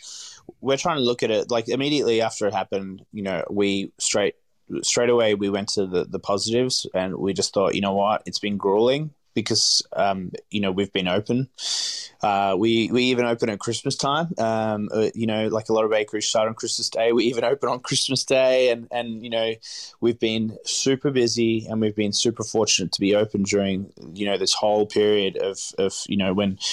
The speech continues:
a lot of businesses have been closed. We've, we've, we've gone the other way. Like, we've ramped up production, you know, you know, doing, doing all sorts of things like pizza and, and, you know, just to kind of, you know,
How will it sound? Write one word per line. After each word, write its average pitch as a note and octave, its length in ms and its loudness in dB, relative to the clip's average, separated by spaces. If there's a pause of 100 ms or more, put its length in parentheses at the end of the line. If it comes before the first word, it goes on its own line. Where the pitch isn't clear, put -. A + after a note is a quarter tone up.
(220)
a F#2 40 2
lot G#2 160 4
of A2 60 2
businesses A#2 460 0
have G#2 100 -12
been G#2 160 -2
closed. G2 600 0
We've, F#2+ 220 0 (200)
we've, G2 480 -2
we've G#2 280 2
gone G2+ 200 2
the G2 100 4
other F2+ 140 2
way. F#2 320 2
Like, F2 200 -6
we've F#2 200 -4
ramped E2 280 -4
up - 160 -2
production, E2+ 600 -2 (400)
you - 80 0
know, E2+ 300 2 (100)
you F#2 140 0
know, F2 140 2
doing, F#2 420 0 (100)
doing G2 240 0
all G#2 140 2
sorts - 280 0
of F#2+ 80 -2
things G2+ 280 0
like F2 160 0
pizza G2+ 540 2
and, F2+ 360 0
and, F#2 320 -4
you G#2 80 -6
know, F2+ 240 -2
just - 720 -4
to - 40 -2
kind A2+ 240 0
of, G2+ 220 0
you A2 60 2
know, G2 240 -2